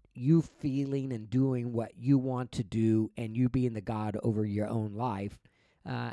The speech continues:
and that message is being bombarded to our children and to us on a daily basis in the forms of music. I think about the music that I used to listen to.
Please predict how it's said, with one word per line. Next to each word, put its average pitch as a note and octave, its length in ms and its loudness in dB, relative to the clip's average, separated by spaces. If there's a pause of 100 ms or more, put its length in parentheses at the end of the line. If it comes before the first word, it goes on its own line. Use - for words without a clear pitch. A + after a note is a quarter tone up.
and D#3 160 -2
that E3+ 160 -4
message F#3+ 340 0
is D3 140 2
being D3 300 0
bombarded B2 720 2
to - 120 -4
our F2+ 120 -6
children F3 520 -2
and B2+ 160 -12
to A#2+ 220 -2
us A#2 200 -2
on G2+ 140 -4
a G2+ 80 -8
daily G2 300 -6
basis F2+ 460 -10
in F3 180 4
the E3+ 80 8
forms C#3 580 2
of A2+ 400 0 (680)
music. A2+ 680 -2 (320)
I D#3 120 -2
think G3+ 180 2
about D3 180 4
the D3 80 2
music C3+ 360 4
that A2 100 -2
I A2 100 -4
used A2+ 240 -2
to G#2 80 -6
listen F#2+ 400 -6
to. D2 220 -12